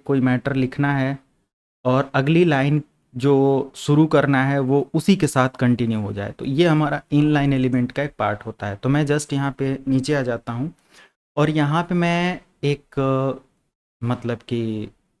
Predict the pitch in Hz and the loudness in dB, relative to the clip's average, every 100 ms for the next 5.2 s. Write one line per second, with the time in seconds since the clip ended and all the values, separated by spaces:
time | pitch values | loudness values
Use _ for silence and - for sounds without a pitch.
0 | _ _ _ _ _ _ _ 151 156 151 | _ _ _ _ _ _ _ 2 4 4
1 | 151 147 147 147 143 131 127 131 120 113 | 2 2 0 0 0 0 0 0 -2 -4
2 | 127 160 - 123 135 151 151 175 170 143 | -6 -8 -8 -4 -2 -2 -4 -4 -4 -2
3 | 143 135 131 139 - 123 123 - 107 107 | -2 -2 -2 -4 -4 -6 -6 -8 -6 -8
4 | - _ _ _ _ _ 110 113 123 147 | -12 _ _ _ _ _ -12 -6 0 0
5 | 160 | 0